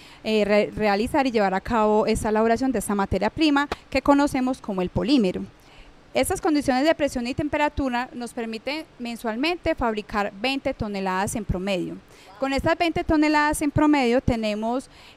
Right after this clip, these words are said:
eh, tres referencias, que son autopolimerizables, termopolimerizables y de alto impacto. Manejamos alrededor de ciento cincuenta colores. Estos ciento cincuenta colores, eh, son a-, son,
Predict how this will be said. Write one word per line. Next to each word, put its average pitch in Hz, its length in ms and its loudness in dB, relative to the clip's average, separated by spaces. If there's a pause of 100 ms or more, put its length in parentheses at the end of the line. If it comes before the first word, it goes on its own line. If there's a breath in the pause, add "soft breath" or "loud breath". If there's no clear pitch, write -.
eh, 226 240 0
tres 226 220 2
referencias, 220 800 -4 (180)
que 233 140 -2
son 208 280 -6
autopolimerizables, 214 1300 0
termopolimerizables 226 1120 0 (220 loud breath)
y 240 80 -2
de 233 80 4
alto 214 220 0
impacto. - 480 -2 (420 loud breath)
Manejamos 262 540 -2
alrededor 226 580 -2
de 262 140 -4
ciento 285 260 -2
cincuenta 214 460 -6
colores. 190 640 -4
Estos 226 260 -6
ciento 320 240 -2
cincuenta 269 400 -4
colores, 285 600 2 (460 loud breath)
eh, 240 400 0
son 240 200 -4
a-, 277 120 -2
son, 240 340 -4